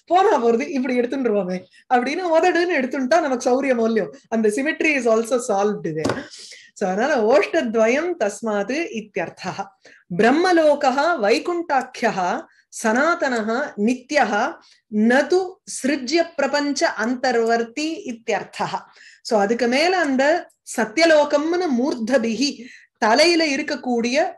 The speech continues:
தலைகளினால் மூர்தபிகி, அவருக்கு சஹஸ்ர சீர்ஷம்னு சொன்னோம் இல்லையா, ஆயிரம் தலைகள்னு இருக்கும் பொழுது அந்த இடத்துல ஒரு சத்தியலோகம்ங்கிறத சொல்றோம்.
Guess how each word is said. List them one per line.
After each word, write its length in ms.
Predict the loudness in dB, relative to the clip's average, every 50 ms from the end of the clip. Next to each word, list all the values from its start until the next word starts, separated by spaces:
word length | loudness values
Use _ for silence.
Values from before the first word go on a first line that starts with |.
| _ 2
தலைகளினால் 840 | 4 6 4 4 4 2 0 0 0 -2 -2 0 0 0 0 0 0
மூர்தபிகி, 580 | -2 -2 -4 -2 -2 -2 -2 0 -2 -2 -2 0
அவருக்கு 440 | 0 2 2 2 0 0 -2 -2 0
சஹஸ்ர 480 | 2 2 2 0 -4 0 2 2 2 2 -4 -14 -18 _ 0 2 2
சீர்ஷம்னு 500 | 2 2 2 -2 -2 -2 -2 -4 -4 -4
சொன்னோம் 300 | -2 -2 0 0 0 0
இல்லையா, 200 | 0 0 0 0
ஆயிரம் 460 | 0 0 -2 0 -2 -2 -4 -2 -2
தலைகள்னு 500 | -2 0 0 0 -2 -2 -4 -4 -6 -4
இருக்கும் 380 | -4 -4 -4 -4 -6 -6 -2 0
பொழுது 220 | 0 0 0 -2
அந்த 260 | -4 -2 -2 0 0
இடத்துல 240 | 0 -2 -4 -4 -4
ஒரு 140 | -2 -2 -2
சத்தியலோகம்ங்கிறத 960 | -2 -2 -2 0 2 2 2 2 2 0 -2 -2 -2 -2 -2 -2 0 0 -2 -2
சொல்றோம். 280 | -2 -6 -6 -6 -8